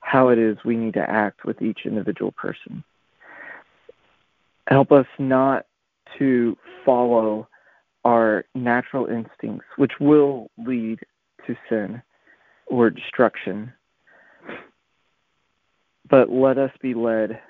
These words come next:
by your Spirit. Let us trust our spirit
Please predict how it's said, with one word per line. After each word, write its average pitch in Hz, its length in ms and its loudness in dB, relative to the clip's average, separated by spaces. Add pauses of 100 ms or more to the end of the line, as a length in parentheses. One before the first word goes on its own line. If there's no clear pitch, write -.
(180)
by 117 120 -2
your 107 160 -6 (100)
Spirit. - 400 -14 (520)
Let 127 220 4
us 131 180 2 (500)
trust 131 260 0 (120)
our 113 120 -4 (100)
spirit 92 420 -6